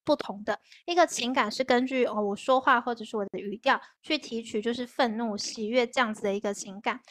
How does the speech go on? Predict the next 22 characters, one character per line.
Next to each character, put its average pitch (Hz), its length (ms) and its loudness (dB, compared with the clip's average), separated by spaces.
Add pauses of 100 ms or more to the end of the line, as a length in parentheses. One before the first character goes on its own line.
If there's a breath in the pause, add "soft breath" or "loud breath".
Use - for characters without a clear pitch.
(260 loud breath)
如 302 100 -2
果 359 120 6
是 349 160 2
以 254 80 4
情 220 260 -2
绪 285 140 -4
的 240 120 4
话， 220 240 4
那 240 120 0
就 240 160 -2
是 240 200 0
用 226 220 2
用 262 220 2
字 220 200 4
遣 - 280 2
词 - 240 -6
去， 233 340 0 (260 loud breath)
呃， 214 120 2
知 247 160 -4
道 254 160 6
说 233 180 2
我 220 100 -2